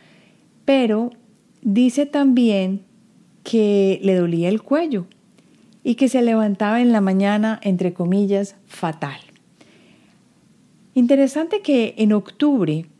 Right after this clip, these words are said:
de Todos los Santos se dio cuenta que esto fue al mismo tiempo, cuando se hizo esto, que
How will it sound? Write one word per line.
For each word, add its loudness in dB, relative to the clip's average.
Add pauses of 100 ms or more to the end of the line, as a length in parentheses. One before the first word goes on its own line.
(360)
de -6
Todos 0
los 0
Santos -4 (100)
se -2
dio 0
cuenta -4 (840)
que 0 (200)
esto 0
fue 0
al 0
mismo 0
tiempo, -2
cuando -4
se -4
hizo -4
esto, -4 (460)
que -2